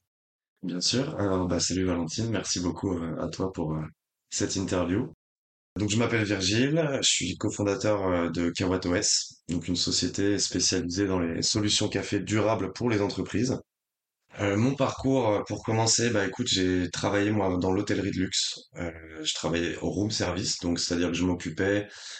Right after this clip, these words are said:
de la restauration en chambre et de tous les, tous les besoins d'une clientèle, euh, haut de gamme internationale. Avant ça, j'ai fait une école hôtelière pendant trois ans à La Rochelle, et donc je suis arrivé à Paris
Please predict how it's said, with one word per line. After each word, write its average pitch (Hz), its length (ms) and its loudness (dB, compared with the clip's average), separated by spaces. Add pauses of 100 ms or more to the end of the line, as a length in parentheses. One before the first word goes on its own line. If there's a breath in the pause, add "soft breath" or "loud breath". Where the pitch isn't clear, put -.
(200 loud breath)
de 90 160 0
la 101 140 0
restauration 98 920 2
en 101 140 0
chambre 98 400 4
et 90 60 2
de 85 100 0
tous 92 240 -2
les, 95 340 2
tous - 140 -4
les 98 120 2
besoins 92 580 2
d'une 90 200 2
clientèle, 87 520 0
euh, 85 260 2
haut 92 80 0
de 90 80 -2
gamme 92 300 2
internationale. 90 720 0 (500)
Avant 98 280 0
ça, 104 240 2
j'ai 92 100 -2
fait 90 120 -4
une 90 100 2
école 92 220 0
hôtelière 90 500 0
pendant 85 240 0
trois 95 340 0
ans - 240 -2
à 90 80 -2
La 90 100 2
Rochelle, 92 540 0
et 87 100 0
donc 92 200 -2
je - 60 0
suis 87 100 0
arrivé 82 260 0
à 87 80 0
Paris 87 420 0